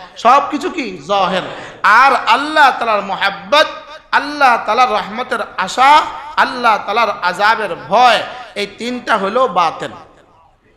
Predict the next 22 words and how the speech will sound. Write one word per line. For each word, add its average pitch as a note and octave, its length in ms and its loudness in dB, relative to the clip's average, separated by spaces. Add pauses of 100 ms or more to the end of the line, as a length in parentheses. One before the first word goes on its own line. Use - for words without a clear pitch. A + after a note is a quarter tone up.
(120)
এই G3 80 -10
তিনটা B3+ 320 -2
কি C#4+ 140 -6
বলেন? B3 320 -8 (420)
বাতেন। - 340 -6 (400)
জহের B3 680 4
দিয়ে A#3+ 420 0
আমাল G#3 640 6 (320)
সংখ্যা B3+ 580 2
গণা G#3 300 4
হয়, F#3+ 280 4 (300)
আর F#3 160 2
বাতেন A#3 600 2
দিয়ে G#3+ 340 -4
আমাল F#3 760 4
দামি F3+ 320 2
হয়। E3 200 -6 (1400)
কি A#3+ 100 -4
বলছি C#4 300 2
বলেন? G#3 280 4 (360)
জহের A3+ 560 6
দিয়ে, C#4 400 6